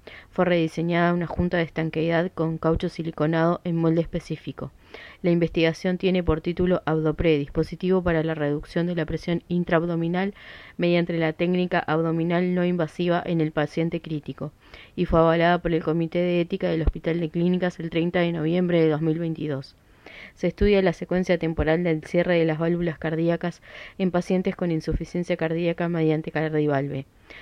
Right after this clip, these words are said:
conectado al sistema de seguimiento de pacientes crónicos, simic. La neuropatía y afectación vascular del pie diabético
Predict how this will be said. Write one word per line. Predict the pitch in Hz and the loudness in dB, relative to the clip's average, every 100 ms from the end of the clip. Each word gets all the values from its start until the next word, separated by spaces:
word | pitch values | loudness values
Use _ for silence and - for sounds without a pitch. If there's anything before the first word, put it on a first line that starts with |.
| - | -6
conectado | 180 175 165 175 170 | 0 0 2 2 2
al | 175 | 0
sistema | 160 - 180 180 | -6 -4 -2 -2
de | 170 | -2
seguimiento | 160 160 160 165 170 | -2 -2 0 0 0
de | 165 | 0
pacientes | 156 156 165 170 156 | -2 -4 -4 -4 -6
crónicos, | 165 170 175 175 175 - | -2 0 0 -2 -4 -8
simic. | - 175 165 143 - _ _ _ _ - | -8 -4 -2 -4 -8 _ _ _ _ 0
La | 185 180 | 2 4
neuropatía | 175 170 165 170 214 214 208 | 4 4 2 0 0 0 0
y | 190 | -2
afectación | 175 170 - 160 185 | -2 -4 -6 -4 -2
vascular | 185 170 180 170 170 | -2 -4 -2 0 0
del | 170 170 | 0 -2
pie | 175 | 0
diabético | 165 160 170 175 190 - 190 | 0 0 -2 -4 -6 -6 -8